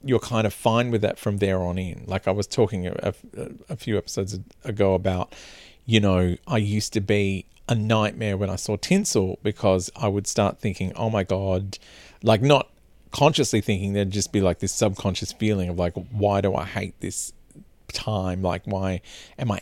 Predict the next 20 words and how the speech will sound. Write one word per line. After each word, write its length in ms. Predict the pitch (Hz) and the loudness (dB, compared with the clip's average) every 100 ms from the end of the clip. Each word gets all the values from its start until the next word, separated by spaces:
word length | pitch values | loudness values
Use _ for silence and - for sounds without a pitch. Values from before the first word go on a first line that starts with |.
| - | -4
angry? 580 | 113 110 101 95 92 85 | -2 0 0 0 0 -4
Why 240 | 95 - | -4 -4
am 160 | 98 98 | -2 -2
I 180 | 90 92 - | -4 -6 -10
furious?" 580 | - 107 104 98 87 85 | -6 0 2 4 2 -2
And 80 | 98 | -4
it's 100 | - | -2
because, 380 | 135 - 101 - | -4 0 0 0
oh, 300 | - 120 87 - - - _ | 2 2 2 -4 -20 -20 _
Christmas 460 | - - 143 113 | 2 2 2 -2
reminded 340 | 110 101 95 92 | 0 2 2 0
me 80 | 90 | -2
that 140 | - | 0
my 100 | 92 | 0
mum 220 | 98 98 | 0 -2
had 180 | 90 101 | -2 -4
died, 340 | - - - - - | -6 -6 -12 -16 -8
and 720 | 98 95 95 95 92 90 - - - - - - - | -6 -4 -4 -4 -6 -6 -10 -16 -20 -20 -20 -12 -4
it 160 | 131 | -2
was 760 | 117 101 101 98 95 92 95 - | 2 4 6 6 4 2 -4 -8